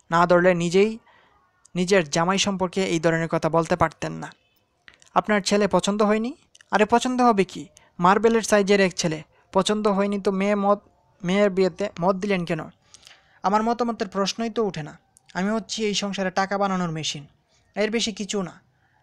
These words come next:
আমি কি বলছি না বলছি তা তো কেউ জানতেই চায় না, তারপরেও বলতাম। কিন্তু দেখি মেয়ে আর মেয়ে এর মা দুজনেই খুশিতে বাকবাকুম। তার গ্লাস খালি হয়ে গিয়েছিল,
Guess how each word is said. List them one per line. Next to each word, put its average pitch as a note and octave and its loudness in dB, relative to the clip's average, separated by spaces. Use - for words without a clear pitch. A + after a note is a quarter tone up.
আমি G#3 -4
কি A#3 -8
বলছি G#3 -4
না G3+ 0
বলছি G3 -6
তা F3+ -2
তো F#3 -10
কেউ F#3+ -6
জানতেই F#3 -6
চায় D#3+ -8
না, D#3 -18
তারপরেও G#3 2
বলতাম। E3+ -2
কিন্তু F#3 -8
দেখি F3 -6
মেয়ে F#3 -4
আর E3+ -6
মেয়ে F#3 -8
এর F3+ -4
মা E3 0
দুজনেই F#3+ -4
খুশিতে G3 -6
বাকবাকুম। F3 -2
তার F3 2
গ্লাস F3+ -2
খালি G#3 -2
হয়ে F3+ 0
গিয়েছিল, D#3+ -6